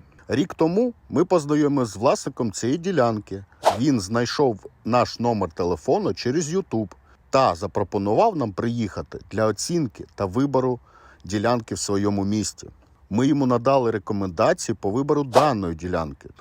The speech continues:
тому що по всім нормам логістичним, технічним, вона найкраще підходить під розташування і організацію мийки самообслуговування.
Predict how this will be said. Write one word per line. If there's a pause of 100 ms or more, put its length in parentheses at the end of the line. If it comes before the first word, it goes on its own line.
тому
що
по
всім
нормам
логістичним, (140)
технічним, (300)
вона
найкраще
підходить
під
розташування
і
організацію
мийки
самообслуговування.